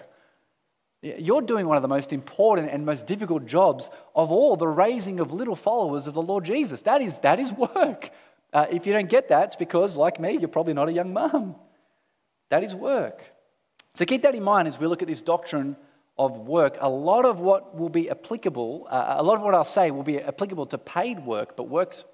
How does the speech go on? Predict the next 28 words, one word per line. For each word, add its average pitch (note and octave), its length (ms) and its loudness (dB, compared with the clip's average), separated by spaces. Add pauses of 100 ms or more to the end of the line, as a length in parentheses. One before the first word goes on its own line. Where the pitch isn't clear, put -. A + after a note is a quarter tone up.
(240)
far G#3+ 220 2
more F#3 140 -2
broader C3 320 -2
than G#2 140 -12
that. F#2 240 -16 (680)
Uh, - 380 -12 (200)
the A#2+ 80 -8
Bible D#3 240 2
says B2 120 -8
a B2 40 -4
lot C3 260 -2
more A#2+ 240 -4
about, G#2 260 -2 (180)
about G#2 280 -4
work, A2 300 -6
not E3 160 -6
just - 240 -14
paid A#2 300 -8
work. F#2+ 420 -18 (480)
Uh, G2+ 60 -8
it's - 180 -10
all B2+ 60 -6
those A#2 180 -2
things G#2+ 160 -10
I G2+ 60 -6
just G2 180 -12
listed - 280 -14
out. - 180 -14